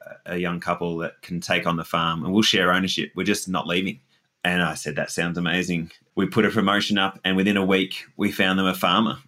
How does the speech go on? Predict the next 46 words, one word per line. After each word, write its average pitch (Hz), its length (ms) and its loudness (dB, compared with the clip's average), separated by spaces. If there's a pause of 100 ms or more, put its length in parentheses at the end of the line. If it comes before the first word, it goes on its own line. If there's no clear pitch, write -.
(140)
And 85 520 -4
it's 82 280 -8
actually 85 420 -4
a, 82 220 -6
a 82 40 -4
young 85 200 -4
couple 87 340 -2
who 87 300 -2 (260)
didn't 90 360 0 (100)
live 92 300 0
too 104 200 4
far 95 240 4
away, 95 520 4
but 87 120 -6
didn't 92 220 -2
know 90 320 0 (300)
Judy 87 200 -2
and 85 100 -4
Charlie 85 300 -2
were 85 100 -6
thinking 85 360 -8
about 82 220 -6
this. - 360 -10 (600)
And 87 500 2
now 92 840 2
they've 87 360 2 (100)
set 87 160 2
up 87 120 0
a 87 40 -4
farm 90 300 0
ownership 87 320 0
transition 85 760 -4 (300)
where 87 200 2
this 87 140 2
young 92 160 0
couple 90 360 -2
will 90 220 0
own 92 200 0
this 87 120 -4
farm 87 300 0
over 85 220 0
a 87 100 0
ten, 87 340 -4
twenty 90 440 -4 (140)
year 90 180 -2
period, 90 560 0